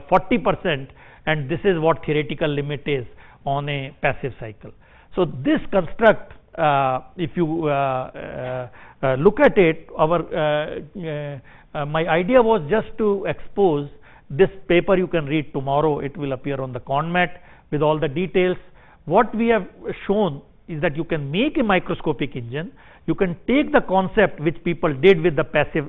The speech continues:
reservoir, but now put them in a non-thermal reservoir where you can't even talk of temperature. So, uh, this realize this with high power and efficiency,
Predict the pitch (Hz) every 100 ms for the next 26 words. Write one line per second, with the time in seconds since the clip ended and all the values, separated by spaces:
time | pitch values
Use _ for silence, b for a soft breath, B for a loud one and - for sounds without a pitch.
0 | 151 131 131 123 120 160 269 b b b
1 | - - 139 185 294 254 165 - - 254
2 | 185 240 226 220 180 156 190 226 151 160
3 | 165 135 127 127 117 113 110 B B B
4 | 190 220 214 190 208 196 190 165 - 185
5 | 190 165 - 123 107 117 - 113 - b
6 | b b 196 196 214 190 160 135 190 -
7 | 214 143 147 147 175 190 170 147 226 -
8 | - 156 147 151 170 165 160 160 165 160
9 | 156 196 - 196 151 196 185